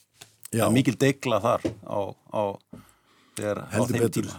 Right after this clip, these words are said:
Speaker 1: heldur betur og það er, það er að, mjög athyglisvert að, sko, að, að Joyce, sem, sem er náttúrulega útlagi, það er náttúrulega,
Speaker 2: Mm.
Speaker 1: segi, sko, andofans birtist meðal þess hann á-,
Speaker 2: Já.
Speaker 1: hann ákveður þó hann sé uppfullur af þessu sögusviði
Speaker 2: Mm.
Speaker 1: og elskið þessa borg og þetta land, að þá, þá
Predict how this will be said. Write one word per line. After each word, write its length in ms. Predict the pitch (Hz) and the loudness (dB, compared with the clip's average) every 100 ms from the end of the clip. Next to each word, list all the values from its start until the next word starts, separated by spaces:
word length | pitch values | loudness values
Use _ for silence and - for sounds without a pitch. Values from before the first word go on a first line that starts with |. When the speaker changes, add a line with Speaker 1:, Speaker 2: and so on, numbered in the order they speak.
| - | -10
Speaker 1:
heldur 300 | 107 104 87 | -8 -6 -6
betur 300 | 95 - 104 | -6 -6 -8
og 80 | 95 | -6
það 240 | 110 110 | -4 -4
er, 80 | 107 95 | -4 -8
það 180 | 98 110 | -4 -2
er 100 | 110 | -2
að, 120 | 113 | -2
mjög 160 | 113 110 | 0 -2
athyglisvert 640 | 110 110 101 110 101 - | -2 -6 -4 -4 -4 -4
að, 140 | 101 - | -4 -6
sko, 300 | 92 - 101 | -14 -8 -8
að, 180 | 98 95 | -8 -10
að 160 | 95 95 | -12 -8
Joyce, 340 | - 98 127 - | -4 -2 -2 -2
sem, 180 | 113 92 | -4 -4
sem 180 | - 110 | -2 0
er 80 | 135 | 0
náttúrulega 380 | 156 147 151 | 0 -2 -2
útlagi, 400 | 160 - 98 73 | -6 -4 -6 -6
það 80 | 92 | -6
er 80 | 110 | -4
náttúrulega, 240 | 98 113 | -4 -4
Speaker 2:
Mm. 80 | - | 0
Speaker 1:
segi, 400 | 131 131 107 107 | 2 2 0 -8
sko, 180 | 98 104 | -8 -6
andofans 480 | 110 156 143 117 104 | -2 0 0 -2 -2
birtist 360 | 139 - 117 | -6 -6 -6
meðal 180 | 113 110 | -6 -6
þess 100 | 101 | -6
hann 80 | 104 | -6
á-, 80 | 120 | -4
Speaker 2:
Já. 160 | 98 | -2
Speaker 1:
hann 240 | 98 - - | -4 -4 -6
ákveður 440 | 120 131 110 113 | -6 -2 -2 -2
þó 60 | 113 | 0
hann 180 | 110 104 - - - _ | 0 -2 -8 -20 -20 _
sé 240 | - 107 - - | -6 -6 -6 -8
uppfullur 600 | 214 - - 135 104 90 | -8 -8 -4 -2 0 -4
af 100 | 80 | -4
þessu 200 | 90 90 | -4 -4
sögusviði 580 | 117 101 87 - - | -2 -2 -2 -6 -10
Speaker 2:
Mm. 220 | - - 80 | -14 -16 -14
Speaker 1:
og 60 | |
elskið 500 | - 151 - - 127 113 | -8 -4 -4 -2 -2 -2
þessa 300 | - - 92 | -4 -6 -6
borg 540 | 80 - 82 - - - _ _ - | -6 -8 -8 -10 -16 -18 _ _ -10
og 60 | 85 | -8
þetta 200 | 90 85 | -6 -6
land, 460 | 82 107 - - - _ - - - _ | -6 -8 -12 -20 -20 _ -20 -20 -20 _
að 120 | - | -2
þá, 100 | 110 110 | 0 0
þá 160 | 101 | 0